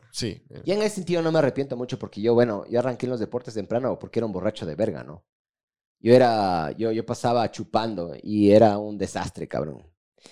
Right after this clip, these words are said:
Speaker 2: Y básicamente, o sea, yo me metí en los deportes por, porque mi padre me quiso sacar de, del alcohol, básicamente, el alcohol y la mala vida.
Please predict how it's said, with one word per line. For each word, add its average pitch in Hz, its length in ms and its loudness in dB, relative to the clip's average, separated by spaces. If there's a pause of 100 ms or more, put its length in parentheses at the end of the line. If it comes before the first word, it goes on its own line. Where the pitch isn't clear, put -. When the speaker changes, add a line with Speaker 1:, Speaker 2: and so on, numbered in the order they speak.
(200)
Speaker 2:
Y 92 920 4 (720)
básicamente, 113 1080 0 (200)
o - 60 -16
sea, 107 120 -4
yo 110 80 0
me 110 100 0
metí 104 240 0
en 110 60 0
los 101 120 0
deportes 101 500 0
por, 80 580 -2
porque - 220 -8
mi 90 100 -6
padre 101 260 2
me 90 100 -6
quiso 101 200 -10
sacar 98 400 2
de, 87 180 2
del 87 240 4
alcohol, 104 380 4
básicamente, 85 540 -8
el 90 60 2
alcohol 101 280 2
y 98 60 8
la 90 100 4
mala 90 220 2
vida. 92 280 0